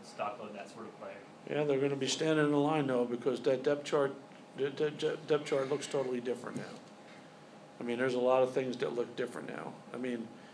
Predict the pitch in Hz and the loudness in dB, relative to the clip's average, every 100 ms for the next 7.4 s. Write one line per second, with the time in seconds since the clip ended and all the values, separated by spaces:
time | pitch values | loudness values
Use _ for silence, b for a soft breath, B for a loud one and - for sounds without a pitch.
0 | B B - 123 113 117 110 110 113 143 | B B -8 -6 -4 -4 -4 -8 0 6
1 | 147 135 139 139 127 120 - 131 127 117 | 6 6 4 4 4 4 2 2 2 0
2 | 107 104 127 139 196 175 147 135 - 143 | -2 -2 0 4 6 4 0 0 2 2
3 | - 147 156 165 151 - 156 143 135 123 | 4 6 8 6 4 2 4 6 6 2
4 | 120 120 107 - 120 92 - - - - | 2 2 2 -2 -4 -6 -12 -18 -20 -20
5 | - B B B B B - - 123 131 | -20 B B B B B -10 -8 0 0
6 | 123 131 143 - 147 131 127 143 143 143 | 2 0 0 2 2 4 6 6 8 8
7 | 147 147 147 | 6 0 -2